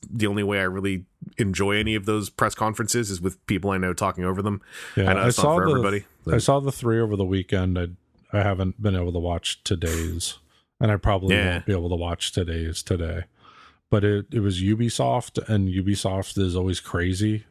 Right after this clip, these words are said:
Speaker 2: so I don't wanna skip that one.
Speaker 1: I
Speaker 2: But
Speaker 1: heard theirs
Speaker 2: <sighs>
Speaker 1: was also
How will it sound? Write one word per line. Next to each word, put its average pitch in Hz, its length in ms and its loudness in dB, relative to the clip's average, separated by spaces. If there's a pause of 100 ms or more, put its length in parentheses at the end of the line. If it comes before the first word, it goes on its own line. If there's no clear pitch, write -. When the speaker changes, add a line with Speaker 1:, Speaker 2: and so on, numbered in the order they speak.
(100)
Speaker 2:
so 87 260 0
I 95 120 -4
don't 101 180 -2
wanna 98 160 0
skip - 360 -4
that 127 200 0
one. 139 180 0 (760)
Speaker 1:
I 120 80 8
Speaker 2:
But 107 80 6
Speaker 1:
heard 285 240 0
theirs 165 200 2
Speaker 2:
<sighs> 147 40 -4
Speaker 1:
was 131 120 0
also 117 400 -2